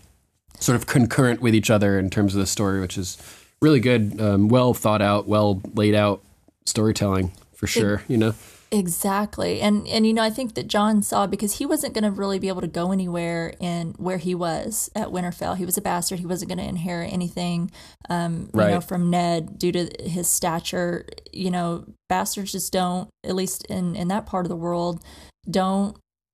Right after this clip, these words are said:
Speaker 2: don't get to go anywhere or do anything. And, and that's just how they're always gonna be known. And that's what he lived with. And even though he probably didn't have, he didn't really have, I don't think, much of an ego,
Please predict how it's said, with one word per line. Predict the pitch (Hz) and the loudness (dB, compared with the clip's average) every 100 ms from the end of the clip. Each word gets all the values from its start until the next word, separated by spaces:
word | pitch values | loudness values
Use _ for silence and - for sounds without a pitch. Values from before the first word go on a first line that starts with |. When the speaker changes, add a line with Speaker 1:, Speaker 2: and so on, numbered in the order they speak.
| - | -4
Speaker 2:
don't | 202 202 | 0 0
get | 214 | 0
to | 220 | 0
go | 214 185 202 | 0 2 0
anywhere | 262 196 190 196 | 2 0 0 -2
or | |
do | 185 196 214 | 0 2 2
anything. | 208 277 240 170 160 | 2 0 -4 -6 -4
And, | 165 165 | -4 -4
and | 180 175 | -2 -2
that's | 180 | -2
just | - - | -4 -4
how | 190 | -4
they're | 170 - | -4 -2
always | 175 175 | -2 -2
gonna | - 175 | -4 -4
be | 165 170 | -2 -4
known. | 165 190 | -2 0
And | 185 170 | 0 -2
that's | 175 - | -4 -6
what | 165 | -4
he | 170 | -4
lived | 160 202 175 | -2 -2 -2
with. | 175 180 | -4 -2
And | 175 | -2
even | 185 | -2
though | 190 185 185 | -2 -4 -6
he | 180 196 | -8 -4
probably | 202 190 | -2 0
didn't | 180 180 | -2 -4
have, | 180 175 - | -4 -4 -4
he | 202 | -2
didn't | 208 196 | -2 -2
really | 180 180 | -4 -4
have, | 180 175 - | -4 -4 -4
I | |
don't | 175 | -6
think, | - 175 | -6 -8
much | 180 - | -8 -6
of | |
an | 170 | -6
ego, | 175 185 180 175 170 | -4 -4 -2 -4 -4